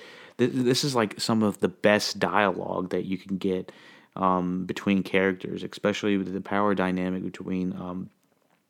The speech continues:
Joffrey and, uh, Lord Tywin. It, it,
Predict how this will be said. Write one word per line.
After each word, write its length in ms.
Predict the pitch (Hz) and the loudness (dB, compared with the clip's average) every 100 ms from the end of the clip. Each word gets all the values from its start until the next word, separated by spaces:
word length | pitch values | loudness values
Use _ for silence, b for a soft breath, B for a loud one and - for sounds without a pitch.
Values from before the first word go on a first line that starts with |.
| - | -10
Joffrey 720 | 90 104 95 95 - 92 87 - B B B B - | -2 2 4 2 0 0 -2 -8 B B B B -6
and, 460 | 98 95 90 90 | -4 -2 -4 -6
uh, 480 | 90 98 95 92 92 - _ _ _ _ - | -8 -10 -10 -10 -12 -16 _ _ _ _ -6
Lord 300 | 104 98 92 | 2 4 4
Tywin. 540 | - 101 104 90 87 87 b b b b b | 6 6 6 4 -6 -10 b b b b b
It, 320 | 104 117 95 - | 4 4 2 -6
it, 200 | 110 113 | -6 -6